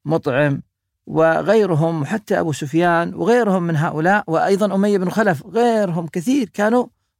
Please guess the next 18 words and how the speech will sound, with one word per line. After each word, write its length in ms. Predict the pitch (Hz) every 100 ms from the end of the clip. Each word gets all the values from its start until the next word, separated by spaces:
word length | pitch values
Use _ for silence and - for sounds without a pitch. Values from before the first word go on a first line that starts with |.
| -
مجتمعين. 640 | 151 - 151 120 131 113 _ _ _ _ _
ولما 560 | 135 185 247 269 247 226 _ _ _
دخلوا، 500 | 170 208 - 151 165 - _ _ _
يذكرون 440 | 143 127 - 175 147
أهل 140 | 127
التاريخ 540 | 117 139 135 143 156 _ _ _ _ -
والسيرة، 640 | 123 - 151 139 135 135 - -
يقولون: 460 | 135 139 160 196 - -
"اعترضهم 680 | 120 - 147 135 123 113
رجل 420 | 117 151 170 214 - -
ظهر 280 | 160 156 151
لهم 220 | 175 185
في 220 | 151 147
هيئة 380 | 156 185 180 -
شيخ 320 | - 175 156
جليل 420 | 160 120 131 117 - _ _ _ _ _
من 180 | 131 139
نجد". 300 | 135 98 -